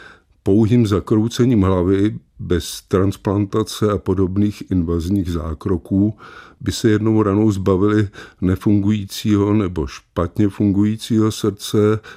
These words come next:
jater, plic, ledvin, slinivky a žlučníků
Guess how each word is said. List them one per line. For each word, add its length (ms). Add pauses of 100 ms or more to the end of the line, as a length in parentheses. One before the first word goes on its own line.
(100)
jater, 680
plic, 680 (340)
ledvin, 720 (100)
slinivky 800
a 80
žlučníků 920